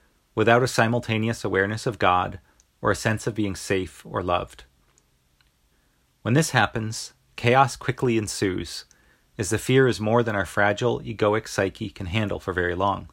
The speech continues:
A descent into psychosis is a real possibility. Again, I am reminded of the sharp rise in mental health issues in our culture, as well as the rise of drug overdoses and suicidal thoughts and actions among the young.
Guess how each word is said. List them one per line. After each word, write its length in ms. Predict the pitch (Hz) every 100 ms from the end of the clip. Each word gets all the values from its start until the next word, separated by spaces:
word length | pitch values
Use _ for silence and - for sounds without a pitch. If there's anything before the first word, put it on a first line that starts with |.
| _ _ _ _ _ _ _ _ _ _ _ -
A 40 |
descent 380 | 113 - 160 151
into 180 | 123 117
psychosis 680 | - 101 - 127 - 98
is 80 | 98
a 80 | 95
real 220 | 92 113
possibility. 760 | 110 107 101 101 101 95 - - _ _ _ _ _ _ _ _ _ _ _ _ _ _ _ _ -
Again, 360 | 101 120 113
I 80 | 120
am 120 | 110
reminded 400 | 104 107 123 127
of 80 | 120
the 80 | 101
sharp 340 | - 117 120
rise 300 | 113 107 110
in 100 | 104
mental 280 | 104 113 117
health 280 | 92 110 -
issues 320 | 117 - 107
in 80 | 101
our 100 | 92
culture, 460 | - 110 - 107 - _ _ _ _ _ - 117
as 100 | 104
well 160 | 110
as 80 | 123
the 80 | 120
rise 220 | 107 104
of 120 | 90
drug 240 | - 104 117
overdoses 840 | 120 120 113 110 - 107 - - _ _ _ -
and 100 | 101
suicidal 500 | - 117 - 110 107
thoughts 400 | - 101 110 -
and 100 | 110
actions 560 | 104 104 - 92 85
among 260 | - 98 95
the 100 | 92
young. 300 | 98 92 87